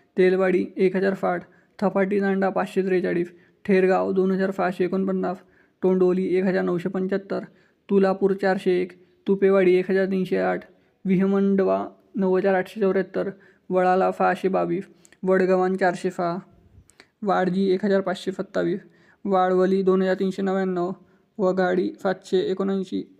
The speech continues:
वाहेगाव चार हजार दोनशे सतरा, वाकी अठ्ठ्याण्णव, वारुडी बुद्रुक एक हजार सातशे त्र्याहत्तर, वारवंडी खुर्द एक हजार एकशे एकोणऐंशी, वावा चारशे एकोणसत्तर, यासिनपूर एकशे तीस.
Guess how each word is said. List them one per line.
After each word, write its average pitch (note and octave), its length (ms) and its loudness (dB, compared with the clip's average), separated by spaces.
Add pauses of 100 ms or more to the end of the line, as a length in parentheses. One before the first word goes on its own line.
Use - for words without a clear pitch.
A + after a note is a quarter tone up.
वाहेगाव F#3+ 560 0 (440)
चार F#3 160 0
हजार F#3+ 200 0
दोनशे F#3 260 -2
सतरा, F#3+ 380 -4 (760)
वाकी F3+ 360 0
अठ्ठ्याण्णव, F3 540 -2 (400)
वारुडी F#3 360 4
बुद्रुक F#3 360 0
एक F#3+ 160 0
हजार F#3+ 160 2
सातशे F#3 320 -4
त्र्याहत्तर, F#3 520 -4 (420)
वारवंडी F#3+ 480 2
खुर्द F#3 320 0 (140)
एक F#3+ 160 0
हजार F#3+ 180 0 (160)
एकशे F#3 280 -2
एकोणऐंशी, F#3+ 560 -2 (420)
वावा F#3 440 2 (160)
चारशे F#3 340 0
एकोणसत्तर, F#3+ 760 -4 (420)
यासिनपूर F#3 520 0
एकशे F3+ 260 -2
तीस. D#3+ 200 -6